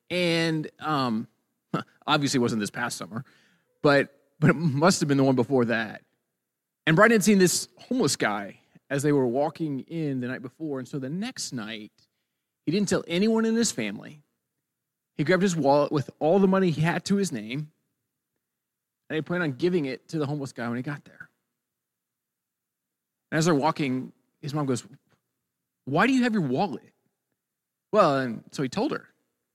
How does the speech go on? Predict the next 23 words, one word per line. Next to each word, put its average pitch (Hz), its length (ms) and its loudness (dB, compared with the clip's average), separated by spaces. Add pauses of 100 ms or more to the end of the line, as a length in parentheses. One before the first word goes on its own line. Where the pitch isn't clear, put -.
(320)
She 202 100 0
said, - 100 -2
"Oh, 196 220 4
you, 175 200 2
you 202 100 2
don't 208 80 2
need 175 120 0
to 135 60 -4
do 143 140 0
that." - 240 -8 (1300)
It's - 100 -12
like, 139 80 -10
"Wha-, 139 80 -6 (180)
what? 190 160 -8 (960)
You, 170 160 -12
you 214 100 2
don't 226 80 -2
need 156 140 0
to 143 60 0
do - 20 2
that." 127 140 0
I - 20 -2
mean, 147 180 -2